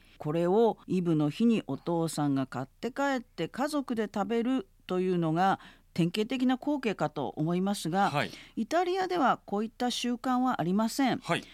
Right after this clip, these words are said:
Speaker 1: パネトーネもパンドーロも長持ちするケーキなので、
Speaker 2: うん。
Speaker 1: だいぶ前から作ったり買ったりします。
Speaker 2: はい。
Speaker 1: また、知人、友人に配る人も多いので、この時期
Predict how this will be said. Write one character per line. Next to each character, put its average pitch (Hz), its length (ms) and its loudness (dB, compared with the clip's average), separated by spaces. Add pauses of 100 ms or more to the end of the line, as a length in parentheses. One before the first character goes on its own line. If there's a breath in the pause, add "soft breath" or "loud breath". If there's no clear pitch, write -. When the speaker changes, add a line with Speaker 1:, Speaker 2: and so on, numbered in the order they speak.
(260 loud breath)
Speaker 1:
パ 180 160 -2
ネ 285 140 2
ト 294 400 -2
ー - 20 2
ネ 190 160 2
も 208 320 0
パ 180 160 -2
ン 202 200 0
ド 202 240 0
ー 180 40 -2
ロ 160 120 -2
も 202 320 -2
長 160 320 0
持 359 180 2
ち - 120 -10
す 208 140 -4
る 180 100 0
ケ 180 200 0
ー 165 40 -2
キ 151 140 -4
な 143 140 2
の 127 160 -2
で、 175 300 -2
Speaker 2:
う 117 60 -8
ん。 101 100 -6 (300 loud breath)
Speaker 1:
だ 190 260 0
い 269 60 0
ぶ 285 100 2
前 302 300 2
か 185 160 0
ら 139 180 2
作 - 220 -6
っ - 20 -4
た 143 220 -2
り - 100 -14 (300)
買 143 140 -6
っ - 40 -10 (100)
た 370 100 2
り 349 100 2
し - 140 0
ま 131 120 0
す。 - 200 -12
Speaker 2:
は 151 160 -2
い。 80 100 -6 (300 loud breath)
Speaker 1:
ま 196 120 -2
た、 269 380 2
知 180 220 -6
人、 240 460 2
友 233 360 0
人 233 320 0
に 226 160 0
配 277 240 -2
る 285 100 0
人 180 200 -2
も 180 160 2
多 190 80 2
い 175 40 2
の 147 140 2
で、 190 260 0 (440 soft breath)
こ - 120 -6
の 185 140 0
時 226 160 -4
期 - 200 -6